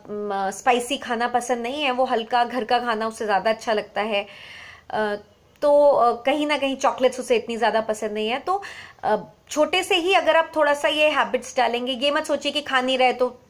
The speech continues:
ठीक है, कुछ भी जंक खिला देते हैं। थोड़ा सा आपको भी पेशेंस रखना पड़ेगा। अ, parenthood is not an easy thing,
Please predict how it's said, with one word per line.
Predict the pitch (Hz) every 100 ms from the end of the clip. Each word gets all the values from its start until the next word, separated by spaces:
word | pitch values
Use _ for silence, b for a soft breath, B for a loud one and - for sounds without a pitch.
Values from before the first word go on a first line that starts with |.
| -
ठीक | 277 226
है, | 196
कुछ | 214 208
भी | 247
जंक | 214 202 208
खिला | 220 175
देते | 180 180 175
हैं। | - _ _ _ _ _ _ _ _ B B B 302
थोड़ा | 339
सा | 349
आपको | 320 254 311
भी | 330
पेशेंस | 294 233 277 254
रखना | 247 247 233
पड़ेगा। | 226 202 202 285
अ, | 480 277 220 214 208 B B B B -
parenthood | 240 254 269 262
is | 262 226
not | 220 226
an | 247
easy | 226 220 240
thing, | 240